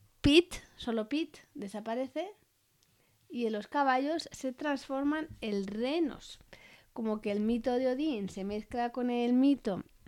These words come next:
de San Nicolás y entonces resulta que Papá Noel empieza a lle-, a llevar estos renos y esto surge, eh, gracias a este problema, pro-, <laughs> poema de mil ochocientos siete, Una visita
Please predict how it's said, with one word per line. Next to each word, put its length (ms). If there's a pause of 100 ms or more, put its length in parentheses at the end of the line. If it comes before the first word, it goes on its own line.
(760)
de 180
San 220
Nicolás 600 (640)
y 100
entonces 540
resulta 600
que 180
Papá 320
Noel 240
empieza 360
a 40
lle-, 260
a 100
llevar 440
estos 320
renos 540
y 120
esto 220
surge, 480 (880)
eh, 440
gracias 380
a 100
este 200
problema, 500 (120)
pro-, 200
<laughs> 40
poema 640 (580)
de 140
mil 180
ochocientos 540
siete, 400 (280)
Una 200
visita 560